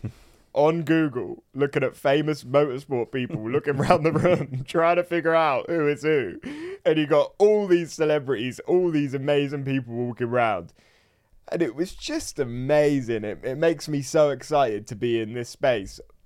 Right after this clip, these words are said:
Speaker 2: Obviously, we weren't invited as a podcast. Like, we weren't invited because we do Pit Stop. We were just lucky because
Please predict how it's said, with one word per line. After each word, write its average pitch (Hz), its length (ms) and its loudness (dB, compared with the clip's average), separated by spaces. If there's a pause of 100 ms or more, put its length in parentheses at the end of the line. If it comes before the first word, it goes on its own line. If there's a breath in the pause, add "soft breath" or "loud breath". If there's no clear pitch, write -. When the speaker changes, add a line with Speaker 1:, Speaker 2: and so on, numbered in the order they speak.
Speaker 2:
Obviously, 143 360 -2
we 135 120 0
weren't 147 280 0
invited 123 520 0
as 107 240 -2
a 107 60 -10
podcast. 104 640 -10
Like, 98 160 -4
we 113 140 -6
weren't 117 200 -2
invited 104 460 -4
because 98 300 -14
we 101 120 -14
do 98 140 -10
Pit 95 220 -10
Stop. - 180 -10
We 107 160 -8
were 104 140 -6
just 110 240 -12
lucky 117 340 -4
because 95 260 -14